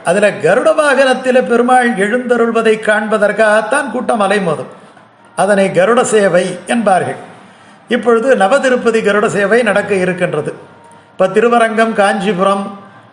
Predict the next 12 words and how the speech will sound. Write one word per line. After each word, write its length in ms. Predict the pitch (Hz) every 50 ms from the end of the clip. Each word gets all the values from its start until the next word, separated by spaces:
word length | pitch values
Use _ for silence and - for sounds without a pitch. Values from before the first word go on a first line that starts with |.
| _ _ _ _ - -
இப்ப 120 | 170 208
காஞ்சிபுரத்துல 640 | 185 202 214 240 233 247 214 226 226 208 196 226 247
வைகாசி 460 | 214 190 208 233 220 240 233 196 175 214
கருட 240 | 185 202 214 208
சேவை 300 | 208 - 196 202 196 226
ரொம்ப 220 | 226 202 196 196 220
விசேஷமா 500 | 185 165 - 208 220 202 156 214 226 214 196
இருக்கும். 340 | 180 180 180 175 160 143 143
திருப்பதி 420 | - 247 269 262 208 233 226 208 190
பிரம்மோற்சவத்துல 840 | 151 156 180 202 233 277 277 262 - 240 233 220 196 240 254 247
கருட 240 | 185 180 185 226 247
சேவையில 500 | 220 165 226 220 214 208 214 208 214 240